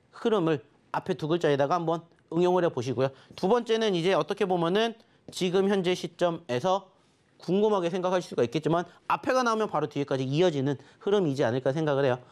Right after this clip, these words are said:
그리고 잘 찾아보시면 이런 종목군들 지금 많이 나올 겁니다. 그리고 실질적으로 이 종목을 보유하고 계신 투자자분들도 계실 거라고 생각해요. 자, 중요한 건 뭐라고 했죠? 종목명은 여기서 공개하지 않습니다. 어디에서만, 이 노란 톡방에서만 공개해 드릴 거고요. 아까 얘기 드렸죠?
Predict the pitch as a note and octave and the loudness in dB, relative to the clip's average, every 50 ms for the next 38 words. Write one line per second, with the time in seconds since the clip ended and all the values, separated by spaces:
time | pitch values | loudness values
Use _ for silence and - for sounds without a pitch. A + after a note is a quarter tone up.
0 | - - - D3+ D#3+ D#3+ D#3 - F3 E3 - F#3+ F3+ G3 F#3 F3+ D#3+ D#3+ D3+ E3+ | -14 -4 0 2 2 2 2 0 -2 -2 -2 0 0 0 0 0 -2 0 -2 -2
1 | F#3 F3+ - - - - - C3+ D3+ D3+ D3 - B2+ D3 D#3 - C#3 C#3 C#3+ C3 | -2 -4 -8 -18 -14 -6 -2 0 0 0 -2 -4 -4 -4 -2 -2 -2 -2 -2 -2
2 | - C#3+ C#3 B2+ A2+ A2+ B2+ D#3+ F3 B2+ A2+ A#2 C3+ - C#3+ C3+ C3 A#2+ C3 B2 | -2 -2 0 2 2 2 2 0 -2 0 0 0 0 -2 -6 -8 -6 -8 -10 -12
3 | - - - - - F3+ G3+ - C4 C#4 C4 - D#4+ D4+ D#4+ D4+ C#4 D4+ C#4+ A#3 | -12 -20 -14 -4 0 0 0 2 0 0 2 2 2 2 4 4 4 4 4 2
4 | A3 - G#3+ F3+ F#3 F#3+ F3+ G3 E3 - D#3 D#3 D#3+ E3+ E3+ D#3+ D#3+ - D#3 D3 | 0 0 0 0 2 2 2 2 0 0 2 2 4 2 2 0 0 -2 -2 0
5 | F3 G#3 G3 - - - - - - G3+ A#3 A3 G3 G#3 E3+ E3+ D#3+ D3 C#3+ C3+ | 0 -2 -2 -4 -14 -20 -18 -8 -2 0 0 2 2 0 0 0 -2 -2 0 0
6 | C3+ - A#2 G2+ C3+ C#3 - B2+ B2 A#2 A#2 C#3 C3 B2+ A#2 - C#3 B2+ A#2 A#2 | -2 -2 -2 -2 -2 -2 0 0 0 0 0 -2 -2 -4 -4 -2 0 -2 -2 -2
7 | - _ _ _ _ _ _ - - D#3 C#3 - G3 A3 A#3+ A#3+ A#3+ A#3+ G3+ E3 | -8 _ _ _ _ _ _ -8 -6 -6 -2 2 2 4 4 2 2 0 0 0
8 | F3 F3 F#3+ F#3+ G3 F#3+ G3 G#3+ A3+ A#3 A3+ - _ - - F3+ G3+ A#3+ B3+ C4 | 0 0 2 0 0 0 2 0 0 0 -2 -10 _ -10 -6 -2 -2 0 0 0
9 | C4 C4 B3+ B3 G3 F#3 G3 G#3 G3 - F3+ F3 F3 F#3+ F3+ D#3 C#3 C#3 - - | 0 2 2 2 4 4 2 2 2 0 0 0 2 2 0 0 -2 -4 -4 -6
10 | D#3+ D3+ C#3+ C#3+ C#3 - _ - - - B2+ - D3+ F3+ F3 E3+ F3+ D3+ C#3+ B2+ | -4 -4 -2 -4 -4 -6 _ -14 -6 -2 -2 0 2 2 0 0 0 -2 -2 -4
11 | - - _ - E3+ F3+ C3+ D3 D#3+ F#3+ G3+ - G#3 - - F#3 F3 C#3+ A#2+ A#2 | -4 -8 _ -4 -2 0 2 2 2 2 0 -2 -6 -4 -4 -4 -2 -2 -4 -4
12 | F#3 F3+ F#3+ F#3+ F3+ - C#3+ C3+ C3 D3+ D3 C#3+ C#3 B2+ D3+ D3+ - C3 - C3 | -2 -2 -2 -2 -2 -4 -6 -4 -2 -2 -2 -2 -2 -4 -4 -2 -2 -2 0 0
13 | C3+ C3 - - - - F#3+ - - A3 G3 F3 E3 F#3 F#3 F#3+ E3+ E3 E3 E3 | -2 -2 -4 -12 -4 -4 -4 0 0 0 2 2 2 0 0 0 0 0 0 0
14 | G#3+ A3+ A#3+ | 0 0 0